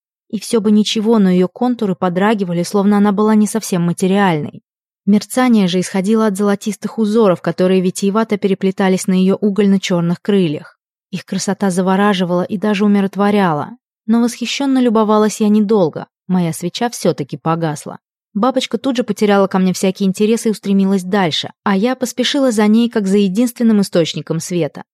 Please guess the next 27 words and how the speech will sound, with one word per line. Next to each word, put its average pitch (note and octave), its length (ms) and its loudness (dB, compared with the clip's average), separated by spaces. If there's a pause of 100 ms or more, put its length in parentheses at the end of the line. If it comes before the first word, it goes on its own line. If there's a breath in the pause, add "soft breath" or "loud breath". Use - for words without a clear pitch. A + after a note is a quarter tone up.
(380)
Немного B3+ 320 2
поплутав G#3+ 500 0
между F#3+ 240 2
стеллажами, F#3 640 0
эфемерная A#3+ 520 0
проводница A3 600 0
вывела B3 340 -2
меня A3+ 220 4
к A3 100 -14
подобию G#3 420 0
читального G#3 560 0
зала. G3+ 400 0 (260)
Видимо, B3+ 320 2
он B3 100 4
располагался A3+ 640 0
прямо A3 260 2
посреди G#3 400 -4
библиотеки, G#3+ 800 0
как F3 160 -4
сердце G3+ 360 0
этого D#3+ 200 -4
книжного E3 420 0
лабиринта. E3 640 -2 (380)
Здесь A3+ 320 -4
было A#3+ 220 2
ощутимо A3 480 0
светлее. G#3 580 -2